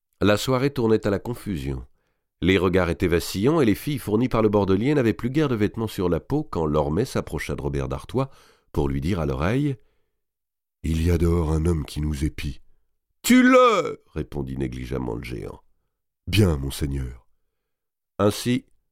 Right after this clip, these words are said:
madame de Bouville perdit un de ses valets qu'elle avait attaché au pas du jeune Italien. Jamais Guccio ne saurait que Marie, par son sacrifice, lui avait probablement épargné de finir le ventre en l'air sur les flots de la Seine.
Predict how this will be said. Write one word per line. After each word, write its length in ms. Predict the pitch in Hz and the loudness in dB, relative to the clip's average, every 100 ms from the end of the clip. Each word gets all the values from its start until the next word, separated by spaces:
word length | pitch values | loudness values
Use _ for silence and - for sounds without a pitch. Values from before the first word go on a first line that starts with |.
| _ - | _ 0
madame 280 | 90 113 117 | 2 4 2
de 80 | |
Bouville 460 | 113 113 110 117 113 | 2 2 2 0 0
perdit 440 | - 113 107 113 - | 2 2 2 -2 -2
un 100 | 101 | -2
de 80 | 107 | -2
ses 220 | - 107 | -2 -2
valets 400 | 98 104 107 107 | 0 2 2 0
qu'elle 180 | - 104 | 0 0
avait 240 | 104 104 | 2 0
attaché 420 | 101 - 101 - | -2 -6 -6 -4
au 100 | 104 | -4
pas 180 | 101 101 | -2 -4
du 100 | 98 | -4
jeune 200 | 90 95 | -2 -2
Italien. 480 | 92 87 78 52 - _ _ _ _ _ _ _ _ _ _ _ _ - | -2 -4 -6 -8 -14 _ _ _ _ _ _ _ _ _ _ _ _ -4
Jamais 360 | 87 147 143 | 2 4 4
Guccio 360 | 120 110 - 107 | 2 -2 -2 0
ne 80 | 101 | 0
saurait 280 | - 95 92 | -2 -2 -2
que 100 | 92 | 0
Marie, 320 | 92 90 95 | 0 0 -2
par 200 | 87 82 | -4 -4
son 120 | 90 | -4
sacrifice, 800 | - 85 - 80 - 76 - - - _ _ _ | -4 -6 -6 -8 -6 -8 -10 -16 -20 _ _ _
lui 120 | 78 | 2
avait 160 | 87 92 | 4 4
probablement 500 | - 87 82 80 82 | 0 0 2 2 0
épargné 340 | 78 80 78 | 0 -2 -2
de 80 | 76 | -2
finir 360 | 69 78 73 71 | -4 -4 -2 -2
le 40 | |
ventre 360 | 65 71 71 71 | -2 -4 -4 -6
en 100 | 69 | -4
l'air 480 | 67 58 52 - - _ | -4 -6 -8 -14 -20 _
sur 260 | _ - 62 | _ -12 -8
les 120 | 65 | -8
flots 260 | - - 64 | -8 -10 -8
de 100 | 58 | -8
la 100 | 57 | -12
Seine. 260 | - - | -12 -14